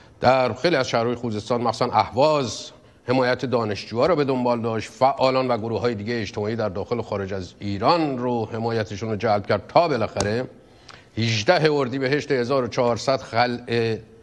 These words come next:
اسد بیگی و شرکا از کشت و صنعت نیشکر هفت تپه اعلام رسمی شد. روز پیروزی کارگرای هفت تپه بود. بعد از پنج سال حداقل مبارزه.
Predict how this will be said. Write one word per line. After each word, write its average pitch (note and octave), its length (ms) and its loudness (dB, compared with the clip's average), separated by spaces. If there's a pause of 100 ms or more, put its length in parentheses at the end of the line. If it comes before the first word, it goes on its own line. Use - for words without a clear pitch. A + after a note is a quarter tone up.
(300)
اسد A#2 420 2
بیگی A#2 640 -2 (320)
و C#3 140 4
شرکا G#2 840 -4
از - 220 -4
کشت - 240 -4
و G2+ 40 -6
صنعت G2 400 -6
نیشکر F#2+ 460 -6
هفت F2+ 320 -4
تپه F2 280 -6
اعلام G#2 440 -2
رسمی G#2+ 880 0
شد. E2 320 -12 (340)
روز C#3+ 500 2
پیروزی A#2 840 0
کارگرای G2+ 680 -4 (100)
هفت F#2+ 300 -2
تپه F#2 260 -6
بود. D#2 420 -14 (1200)
بعد G#2+ 280 2
از A2+ 300 -4 (260)
پنج D3+ 320 2
سال C3 300 -2
حداقل F2+ 640 -2 (140)
مبارزه. E2+ 680 -4